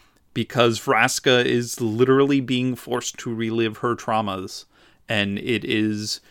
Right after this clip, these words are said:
creating a mental image of herself that is, it's the depression brain. Um, it's, it's really similar to the way I think about how my depression works,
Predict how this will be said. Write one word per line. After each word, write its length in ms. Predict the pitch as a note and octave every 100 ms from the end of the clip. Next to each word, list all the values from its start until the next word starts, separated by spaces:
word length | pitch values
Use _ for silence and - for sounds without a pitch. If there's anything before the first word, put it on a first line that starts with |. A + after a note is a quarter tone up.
| _ _ -
creating 560 | - - A#2 G#2+ A2 A2
a 160 | G#2+
mental 440 | G2 G#2 - G#2 -
image 320 | G#2+ A2 G#2+
of 200 | G#2+ G2+
herself 760 | A#2+ G#2+ - G#2+ A2 G#2 - - -
that 200 | G2 -
is, 600 | A2 G#2 G2 F#2+ - - _ _ - D#3 - - D3+ F3+ - - -
it's 260 | C3 -
the 160 | C#3+ C#3+
depression 640 | B2+ A#2 B2+ A#2+ - A2
brain. 460 | G#2 F#2 F#2+ - B2+ _ - _ -
Um, 480 | G#3 G3 G3 G3 G3 _ F3+ -
it's, 460 | - C#3 B2 - -
it's 280 | C#3+ B2 - B2 B2+
really 420 | A#2 C3+ C3 B2+
similar 480 | - B2 A#2+ A#2 A2+
to 240 | - A#2
the 140 | G#2+
way 320 | G#2+ G#2 G#2+ G#2
I 160 | G#2
think 240 | G#2 A2 -
about 400 | G2+ G2+ G2+ A#2+
how 120 | G2
my 200 | G2 G2
depression 500 | G#2+ B2+ A2+ C#3 A#2+
works, 320 | A#2+ A#2+